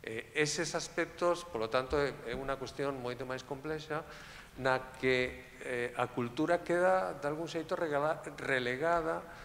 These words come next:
porque non serve para o enriquecimento rápido. E cuáles son os valores? Os valores é o deporte, porque pode convertir a un neno en un gran futbolista,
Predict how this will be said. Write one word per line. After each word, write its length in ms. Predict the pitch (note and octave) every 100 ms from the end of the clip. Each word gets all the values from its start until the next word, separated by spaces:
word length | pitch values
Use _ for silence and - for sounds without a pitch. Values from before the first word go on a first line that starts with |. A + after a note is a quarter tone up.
| - - -
porque 720 | - C3+ C#3 C#3 B2+ B2+ B2+ C3+
non 240 | C#3+ G3 G3+
serve 560 | - F#3+ G#3+ F#3 C#3+
para 160 | C3+ A#2+
o 80 | A#2+
enriquecimento 640 | B2 B2 A#2 A#2 D3 F#3+
rápido. 560 | F#3 D3+ D3 B2+ G#2+ G2 - - - - - - - -
E 80 | -
cuáles 320 | A2 C#3+ D#3
son 240 | D3 E3 D#3+
os 160 | C#3+
valores? 480 | B2+ A#2 A2+ G#2+ G#2
Os 140 | G#2+ G2+
valores 420 | G2+ A2+ B2 D3+
é 160 | C#3+ D#3+ - -
o 80 | G#2
deporte, 640 | G2 - E3+ E3+ F3 A#3+ C#4+ - - - - - - - - - - - - - -
porque 560 | G#2 F#2+ - - G2 G2+ - - - - -
pode 320 | A#2 B2+ D3
convertir 640 | D3 A#2 G#2+ G2+ - C3 -
a 80 | A2+
un 240 | A#2 C3+
neno 320 | E3+ E3 D3+ G#3 - - - - - - A#2+
en 160 | G#2 G#2 G#2+ - - - A#2
un 240 | B2 B2+
gran 160 | C3 C3
futbolista, 800 | - C#3+ C3 C#3 D3+ - D#3